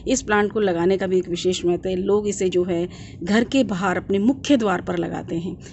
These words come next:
यानी कि आप जैसे ही अपने भ-, घर से बाहर निकलते हैं तो आपकी जो साइड होने, गेट से जैसे ही बाहर निकलते हैं तो आपके दाएं तरफ जो है शमी का वृक्ष होना चाहिए, यानी कि जैसे निकलते हैं।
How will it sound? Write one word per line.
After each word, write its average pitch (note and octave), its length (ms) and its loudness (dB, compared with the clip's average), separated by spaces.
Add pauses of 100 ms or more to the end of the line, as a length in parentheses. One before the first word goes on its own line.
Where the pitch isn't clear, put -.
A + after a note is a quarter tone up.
(120)
यानी G#3 200 4
कि A3 100 -2
आप G#3+ 140 -2
जैसे G3 320 0
ही A3+ 80 0
अपने G3+ 220 -2
भ-, F#3 240 -6
घर G3 180 -2
से G#3 160 0
बाहर F#3 260 -2
निकलते F3 440 0
हैं B3 180 0 (340)
तो B3+ 60 6 (120)
आपकी A#3 420 2
जो C4 140 2
साइड B3 440 4
होने, A#3 240 4
गेट B3 240 2
से D#4 160 4
जैसे A#3 260 6
ही C#4 60 4
बाहर A3 240 0
निकलते G3+ 400 2
हैं G#3 80 -2
तो A3+ 140 -2 (120)
आपके F#3+ 400 2
दाएं F#3+ 440 4
तरफ A3 320 -2
जो F3 160 4
है F3 220 0
शमी F3 300 6
का E3 160 -2
वृक्ष F#3 340 -2 (320)
होना G3 180 8
चाहिए, E3 320 0
यानी F3 160 6
कि G3+ 80 -2
जैसे F#3 320 4
निकलते F#3 380 2
हैं। C4 100 -2